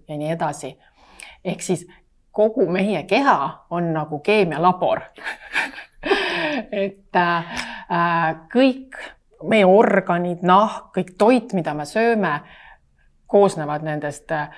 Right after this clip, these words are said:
keemiliste elementide erinevatest kombinatsioonidest. Ja minu arust on hästi põnev mõelda, et me kõik asjad, mis meil on, koosnevad, äh,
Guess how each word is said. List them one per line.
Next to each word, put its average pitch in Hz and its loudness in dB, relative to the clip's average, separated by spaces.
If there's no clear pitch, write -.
keemiliste 175 2
elementide 160 0
erinevatest 165 0
kombinatsioonidest. 165 -2
Ja - -10
minu 180 -2
arust 185 -8
on 165 -4
hästi 170 -6
põnev 202 0
mõelda, 160 -2
et 156 -8
me 156 0
kõik 233 4
asjad, 151 0
mis 151 -8
meil 156 -2
on, 185 0
koosnevad, 156 -4
äh, 160 -10